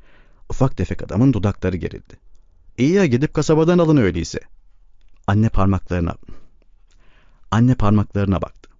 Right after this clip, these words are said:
"Nedir istediğiniz?" diye sordu hafifçe. "Bu dükkanın sahibi misiniz?" "Hayır, burada çalışan bir işçiyim yalnızca." "Bizimle alay etmenize gerek var mı? Sizi rahatlatıyor mu?"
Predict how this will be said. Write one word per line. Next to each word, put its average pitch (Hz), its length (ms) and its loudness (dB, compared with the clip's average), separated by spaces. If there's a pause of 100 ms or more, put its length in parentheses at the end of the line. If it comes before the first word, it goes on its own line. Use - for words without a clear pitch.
(760)
"Nedir 135 240 0
istediğiniz?" 90 600 -4
diye 98 140 -2
sordu 90 340 -4
hafifçe. - 440 -10 (260)
"Bu 95 60 -6
dükkanın 101 320 -2
sahibi 98 460 -2
misiniz?" - 440 -6 (640)
"Hayır, 87 380 -4
burada 101 200 -2
çalışan 98 420 -2
bir 113 100 -2
işçiyim 165 360 -4
yalnızca." 73 480 -4 (760)
"Bizimle 87 280 0
alay 98 260 -2
etmenize 98 420 0
gerek 92 300 -4
var 113 120 0
mı? 107 180 -4
Sizi 95 260 -4
rahatlatıyor 92 600 -2
mu?" 82 140 -6